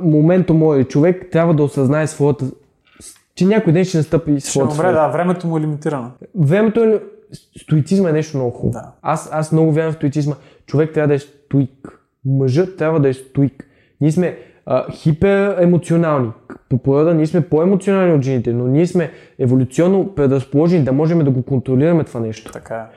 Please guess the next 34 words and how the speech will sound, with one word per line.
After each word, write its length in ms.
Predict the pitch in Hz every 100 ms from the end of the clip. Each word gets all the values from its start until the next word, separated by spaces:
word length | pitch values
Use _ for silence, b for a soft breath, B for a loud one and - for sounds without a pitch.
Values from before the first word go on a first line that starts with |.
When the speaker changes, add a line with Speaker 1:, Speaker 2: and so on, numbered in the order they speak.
| B B
Speaker 1:
И 100 | 135
ти 120 | 160
не 100 | 185
си 140 | 180
мъж, 200 | 185 185
ако 160 | 180 170
не 60 | 156
можеш 200 | 160 151
да 60 |
го 120 | 139
контролираш 460 | 139 127 131 123 120
това 140 | -
нещо. 300 | 120 117 -
Не 60 | 123
казвам 300 | - 135 151
сега, 280 | 156 151 139
ако 140 | 127
избухнеш, 680 | 127 123 143 156 131 - - -
нали, 140 | 135
има 320 | 160 127 147 156
някакви 280 | 156 156
ситуации, 400 | 143 - 139 139 151
в 60 |
които 140 | 151 147
си 60 |
оправдан. 500 | 143 123 120 120 113 - _ _ _ _ _ _ _ _ _ _ _
Но 180 | 139 131
трябва 260 | - 160
да 60 | 170
може 180 | 165 170
да 60 |
се 60 | -
контролираме, 560 | 139 131 131 147 135 113
защото 400 | 113 151 147